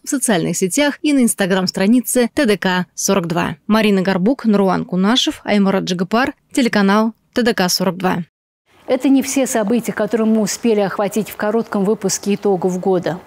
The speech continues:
Speaker 2: Разумеется, двадцать третий год выдался насыщенным в плане болезни, экономики, развития политического и не только. Но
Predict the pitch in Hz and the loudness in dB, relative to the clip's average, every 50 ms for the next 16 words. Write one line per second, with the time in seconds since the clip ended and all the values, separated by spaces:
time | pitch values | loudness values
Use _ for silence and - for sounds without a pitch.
0 | - - - - - - - 196 208 208 269 269 269 247 208 - - 214 196 202 | -18 -20 -20 -20 -14 -6 -2 -2 0 2 2 4 2 2 0 0 -2 -2 0 0
1 | 220 214 - - - - 196 202 208 196 - 202 190 214 220 208 196 180 208 202 | 0 -2 -4 -6 -6 -2 0 0 0 0 -2 -2 0 0 0 0 0 0 0 2
2 | 202 190 180 - - 190 196 202 202 202 - 226 208 - - - 170 175 170 165 | 0 0 0 -2 -2 -2 -2 -2 -2 -2 -2 -2 -2 -2 -4 -6 -4 -4 -4 -4
3 | - - 196 202 190 185 185 175 175 - - - - - - - 190 208 214 269 | -4 -4 -2 -2 0 0 -2 -2 -4 -6 -14 -20 -20 -16 -8 -4 -2 0 0 0
4 | 254 214 - - 208 190 185 - 202 190 196 226 226 208 196 180 - 185 180 185 | 0 0 0 -2 -2 -2 -2 -2 -2 -2 -2 0 -2 -2 -2 -4 -4 -4 -2 -2
5 | 190 180 214 220 185 - 185 - 196 190 196 190 - 233 214 - - - - - | -2 -2 -4 -4 -4 -6 -6 -4 -4 -2 -2 -2 -4 -6 -8 -8 -10 -12 -8 -4
6 | 190 190 190 214 214 208 214 226 190 160 - - - - - - - - - - | -2 -2 0 -2 -2 -2 -2 -2 -2 -2 -4 -8 -10 -12 -12 -16 -20 -20 -20 -20
7 | - - - 226 233 220 - 180 | -20 -12 -6 -4 -2 -2 -2 -4